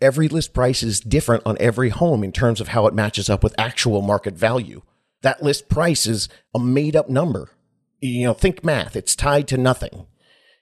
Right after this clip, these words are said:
It's not a constant, not even a variable you can quantify. So no equation, it can be calculated uniformly or in like terms or equally.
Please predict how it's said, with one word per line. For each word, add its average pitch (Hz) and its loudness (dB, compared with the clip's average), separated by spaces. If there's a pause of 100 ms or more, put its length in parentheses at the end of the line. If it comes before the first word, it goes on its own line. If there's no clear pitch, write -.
It's 110 0
not 117 2
a 135 2
constant, 139 -2
not 110 -2
even 143 0
a 135 2
variable 131 0
you 113 -4
can 135 0
quantify. 104 -2 (260)
So 135 2
no 131 2
equation, 135 -2 (540)
it 131 2
can 147 2
be 131 -4
calculated 113 -2
uniformly 151 0
or 101 0
in 110 2
like 151 2
terms 127 0
or 107 2
equally. 123 -2